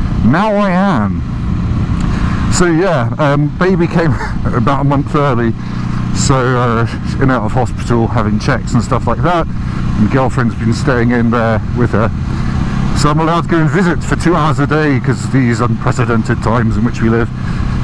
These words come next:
So that's what I'm doing. I'm going in for a quick visit, and then I've got to get home, um, to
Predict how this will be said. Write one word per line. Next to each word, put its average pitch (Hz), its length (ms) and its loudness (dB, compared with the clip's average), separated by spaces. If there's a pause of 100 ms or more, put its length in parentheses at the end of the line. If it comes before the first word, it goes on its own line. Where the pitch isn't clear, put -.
(240)
So 156 580 2
that's 170 220 0
what 202 60 2
I'm 190 80 2
doing. 170 300 0 (220)
I'm 147 160 2
going 175 260 2
in 175 160 2
for 160 140 -2
a 156 40 0
quick - 180 -2
visit, 147 360 0 (760)
and 135 280 2
then 151 100 0
I've 135 140 0
got 131 140 -2
to 107 60 -6
get 147 120 0
home, 131 380 0 (920)
um, 123 500 0
to 127 280 2